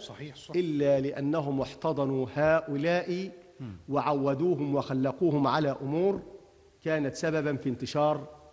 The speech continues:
Speaker 2: ما حدث.
Speaker 3: نعم.
Speaker 2: فلا بد أن يكون المجتمع، أن يكون المجتمع كله مراقب لسلوكيات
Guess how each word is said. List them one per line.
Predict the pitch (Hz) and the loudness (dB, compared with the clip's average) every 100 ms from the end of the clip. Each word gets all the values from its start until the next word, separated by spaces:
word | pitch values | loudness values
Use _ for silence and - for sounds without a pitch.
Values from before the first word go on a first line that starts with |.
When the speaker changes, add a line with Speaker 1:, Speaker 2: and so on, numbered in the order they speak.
| - | -8
Speaker 2:
ما | 131 131 | 0 0
حدث. | - 139 107 - - | 0 -4 -6 -12 -16
Speaker 3:
نعم. | 117 92 80 - - _ _ | -14 -14 -18 -20 -20 _ _
Speaker 2:
فلا | 151 156 | 2 4
بد | 160 240 147 - - - - _ - - | 4 4 2 -4 -18 -20 -20 _ -16 -6
أن | 139 | -2
يكون | 135 131 180 165 135 | -2 -2 -2 0 0
المجتمع، | 127 127 127 - 190 190 160 190 202 - - - - | 0 -2 -4 -2 0 0 0 -2 -4 -8 -18 -14 -4
أن | 135 | 0
يكون | 131 135 135 180 135 123 | 0 0 2 2 2 -2
المجتمع | 123 - 139 127 127 135 - 165 135 113 104 107 - - - - | -4 -6 -6 -2 -4 -4 0 2 2 -2 -6 -12 -20 -16 -12 -4
كله | 139 143 175 185 196 196 - - | 0 2 2 2 0 -2 -14 -6
مراقب | 131 127 139 151 151 147 120 | -2 2 4 4 2 -4 -6
لسلوكيات | 147 - 131 127 131 120 127 143 147 143 | -6 -4 -4 -4 -4 -4 0 2 0 -2